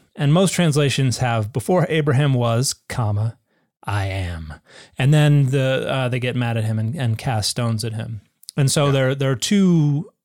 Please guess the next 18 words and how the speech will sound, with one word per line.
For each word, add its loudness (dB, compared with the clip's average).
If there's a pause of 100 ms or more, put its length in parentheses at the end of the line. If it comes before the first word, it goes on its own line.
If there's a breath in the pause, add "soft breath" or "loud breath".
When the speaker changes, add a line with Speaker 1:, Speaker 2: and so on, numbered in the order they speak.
(140)
Speaker 1:
um, 0
grounds 2
on 0
which -2 (340 loud breath)
people -2
argue 0
that -2
this -2
is -2
identifying 0
Jesus -2
as -4
God. -6
The -2
first 2
is 2
Jesus 2
saying, -2